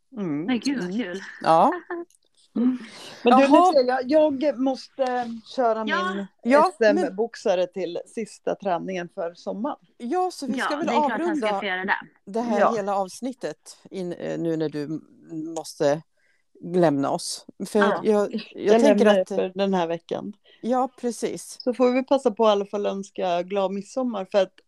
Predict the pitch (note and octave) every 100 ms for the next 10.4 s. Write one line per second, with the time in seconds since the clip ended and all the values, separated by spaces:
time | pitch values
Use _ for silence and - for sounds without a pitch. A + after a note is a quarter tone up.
0 | _ _ _ G3 G#3 A#3 A3+ B3 A#3 G#3+
1 | F3+ F#3 F#3 F#3+ - _ G#3+ C#4 A3 F3+
2 | C3 F3 F#3 F3+ F3+ F3 A3 F#3 - E3+
3 | E3 G3 - F#3 G3+ - _ - F#3 -
4 | E3+ A3+ - - - - - A3 A#3+ -
5 | C4 D4+ - _ _ - C4 C4+ C#4+ G#3
6 | F#3+ - G#3 B3 C#4 - - D#4+ D#4 C#4+
7 | D4+ B3 - B3 B3+ C4 A3 G#3+ G3 A#3+
8 | A#3 A3 A3+ - - A#3+ C#4+ C#4 G#3+ G#3
9 | G#3 - G3 F#3 F3 F3 - F3+ D#3 E3+
10 | - A4 - -